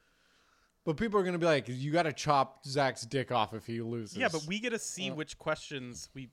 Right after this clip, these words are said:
Speaker 2: we, we'll select the two we like the most, and we'll make a poll, and we'll have to go with what they vote. But yeah, if there's
Speaker 1: And
Speaker 2: any
Speaker 1: it's pure,
Speaker 2: penis
Speaker 1: it's purely weight
Speaker 2: dismembering
Speaker 1: loss?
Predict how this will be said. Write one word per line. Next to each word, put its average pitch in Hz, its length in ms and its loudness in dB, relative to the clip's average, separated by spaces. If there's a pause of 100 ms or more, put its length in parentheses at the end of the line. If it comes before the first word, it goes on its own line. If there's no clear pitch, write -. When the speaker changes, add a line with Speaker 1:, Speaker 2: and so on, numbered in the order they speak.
(100)
Speaker 2:
we, 127 160 -8 (500)
we'll 143 200 -6
select 196 420 -8
the 160 80 -10
two 175 280 -8
we 170 140 -4
like 139 280 -4
the 139 60 -8
most, 110 400 -10
and 123 120 -12
we'll 120 180 -6
make 123 200 -10
a 120 40 -8
poll, 107 440 -8 (100)
and 113 100 -12
we'll 110 120 -12
have 117 200 -10
to - 80 -20
go 107 160 -10
with 107 140 -14
what 117 100 -12
they 107 120 -10
vote. 107 260 -10 (640)
But 160 100 -4
yeah, 156 140 2
if 127 100 -6
there's 147 200 -2
Speaker 1:
And - 180 2
Speaker 2:
any 156 100 0
Speaker 1:
it's 143 140 -8
pure, 160 180 4
Speaker 2:
penis 190 200 2
Speaker 1:
it's 185 100 -2
purely 180 220 4
weight 185 60 6 (100)
Speaker 2:
dismembering 139 340 4
Speaker 1:
loss? 196 480 2